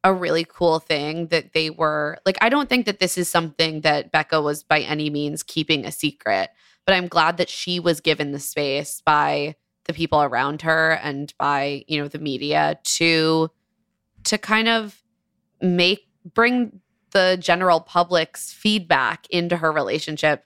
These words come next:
at a time that felt right to her and Haley. And I just, it's really, it is really cool to see. I saw that, um, Becca's podcast co-host, Tanya,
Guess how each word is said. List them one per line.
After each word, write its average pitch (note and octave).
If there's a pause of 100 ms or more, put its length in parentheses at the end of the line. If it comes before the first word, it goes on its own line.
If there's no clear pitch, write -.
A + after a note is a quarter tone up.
(140)
at D#3
a D3+
time D3+
that -
felt D3+
right D3
to D3+
her B2+
and G2+
Haley. G#2 (520)
And D3+ (760)
I F3+
just, F3+
it's -
really, F3+
it F3+
is E3+
really C#3
cool D3+
to F#3+
see. -
I F#3
saw F3+
that, F3
um, D3 (160)
Becca's D#3
podcast D#3+
co-host, E3+
Tanya, E3+